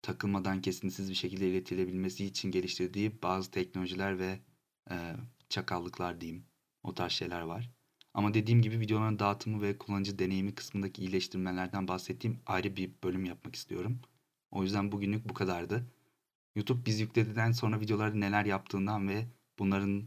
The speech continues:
nasıl yapıyor olabileceğinden konuştuk. Çok kısa bir bölüm olacağını tahmin ediyordum ama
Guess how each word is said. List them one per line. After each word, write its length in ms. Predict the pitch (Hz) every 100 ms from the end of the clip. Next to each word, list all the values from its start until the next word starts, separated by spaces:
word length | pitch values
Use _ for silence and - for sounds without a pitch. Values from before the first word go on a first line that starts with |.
| -
nasıl 340 | - 98 - 95
yapıyor 320 | 95 - 95
olabileceğinden 680 | 92 87 87 85 90 90 95
konuştuk. 500 | - 87 - 120 - _ _ _ _ _ _ _ _ _ -
Çok 240 | 127 123
kısa 240 | - 131
bir 80 | 135
bölüm 220 | 120 127
olacağını 360 | 120 98 98 92
tahmin 280 | 98 98 98
ediyordum 320 | 95 107 135
ama 320 | 123 139 139